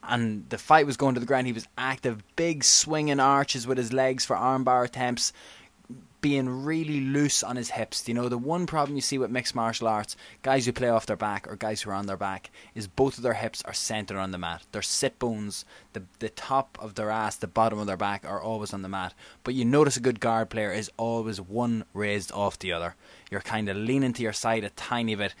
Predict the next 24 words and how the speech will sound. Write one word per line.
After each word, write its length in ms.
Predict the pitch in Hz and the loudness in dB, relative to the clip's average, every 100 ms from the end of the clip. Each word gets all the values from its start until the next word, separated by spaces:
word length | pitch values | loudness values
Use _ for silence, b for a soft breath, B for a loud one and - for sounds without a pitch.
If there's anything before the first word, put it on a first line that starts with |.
| B | B
You've 140 | 113 104 | -8 -4
got 180 | 110 | -4
more 300 | 123 120 123 | -2 -2 0
weight 240 | 120 104 - | 0 -2 -4
going 160 | 113 | -6
that 180 | 107 107 | -4 -4
way. 80 | 98 | -4
So 160 | - 107 | -4 -4
if 100 | 123 | 0
you're 140 | 139 | 2
able 200 | 143 127 | 4 2
to 60 | 113 | -2
hook 200 | 131 117 | -2 0
a 40 | |
leg, 280 | 110 113 110 | 2 2 0
or 60 | |
if 120 | 101 127 | -4 0
you're 160 | 123 | 0
able 140 | 120 110 | 0 -4
to 60 | |
pull 180 | - 123 | -6 -6
the 100 | 110 | -4
posture 360 | 104 104 104 104 | -2 -2 -4 -4
down, 240 | 104 101 | -4 -6